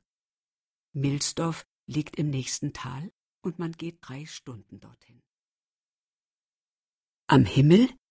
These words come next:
sind an diesem Tag keine Wolken und es ist wärmer als normal im Dezember. Es liegt nicht einmal Schnee.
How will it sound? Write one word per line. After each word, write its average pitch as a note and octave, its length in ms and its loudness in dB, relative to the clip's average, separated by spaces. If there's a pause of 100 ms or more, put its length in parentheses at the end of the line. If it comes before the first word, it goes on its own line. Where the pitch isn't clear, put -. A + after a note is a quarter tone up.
(160)
sind F3+ 240 10
an C#3+ 140 6
diesem F3 320 6
Tag D3+ 260 0
keine D#3 420 6
Wolken F3+ 420 4 (460)
und C3+ 180 6
es B2 100 8
ist - 300 2
wärmer C3+ 440 6
als - 220 8
normal B2+ 420 6
im A#2+ 200 4
Dezember. B2+ 600 4 (760)
Es B2+ 200 8
liegt C#3+ 280 6
nicht - 280 6
einmal A#2 360 6
Schnee. G#3 500 4